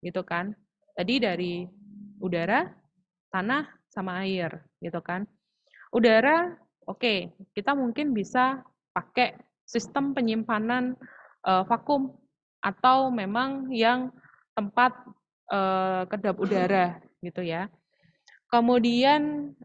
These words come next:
eh, kalau udah seperti itu kan, kayak mikroba-mikroba dari udara, kemudian serangga dan sebagainya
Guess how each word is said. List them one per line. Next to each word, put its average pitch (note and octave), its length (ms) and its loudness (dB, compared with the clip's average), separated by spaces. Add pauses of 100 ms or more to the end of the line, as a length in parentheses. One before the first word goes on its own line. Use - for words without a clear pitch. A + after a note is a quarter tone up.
(120)
eh, A3+ 1120 6 (1500)
kalau A#3 320 6
udah A#3 400 2
seperti A#3 400 -4
itu C4 160 -2
kan, E4+ 320 0 (1400)
kayak A3 480 0
mikroba-mikroba G#3+ 880 -2
dari G3 400 -2
udara, G#3 800 0
kemudian G#3 480 -2
serangga G#3 480 0
dan G3+ 240 -2
sebagainya G3 800 -4